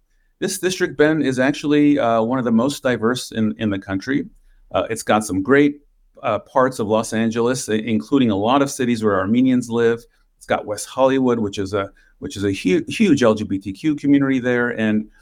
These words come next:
I've been told it's one of the queerest districts, and it's certainly the most, there are the most number of Armenians in this district than anywhere in the country. And so it, it's about time for representation, and representation is very important in Congress.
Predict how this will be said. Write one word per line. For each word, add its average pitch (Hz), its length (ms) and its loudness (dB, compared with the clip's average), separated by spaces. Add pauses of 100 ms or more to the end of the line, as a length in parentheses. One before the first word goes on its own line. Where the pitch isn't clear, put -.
(340)
I've 127 200 0
been 147 120 4
told 151 220 4
it's 143 120 0
one 139 120 2
of 117 80 0
the 113 60 0
queerest 175 420 0
districts, 156 480 -4
and 117 180 -2
it's 110 160 -4
certainly 147 240 -2
the 127 80 2
most, 135 320 0 (380)
there 120 140 -4
are 123 40 0
the 120 180 0
most 143 280 2
number 127 160 2
of 110 60 0
Armenians 107 600 0
in 101 80 -2
this 110 160 -4
district 104 320 -6
than 90 140 -6
anywhere 113 340 2
in 101 60 0
the 90 80 -4
country. - 400 -8
And 110 120 -18
so 135 280 2 (500)
it, 139 180 -4
it's 143 160 -4
about 165 240 2
time 185 200 0
for 175 120 -2
representation, 151 720 0
and 95 100 -2
representation 143 580 2
is 123 100 -2
very 120 160 0
important 107 360 -6
in - 40 -20
Congress. - 440 -20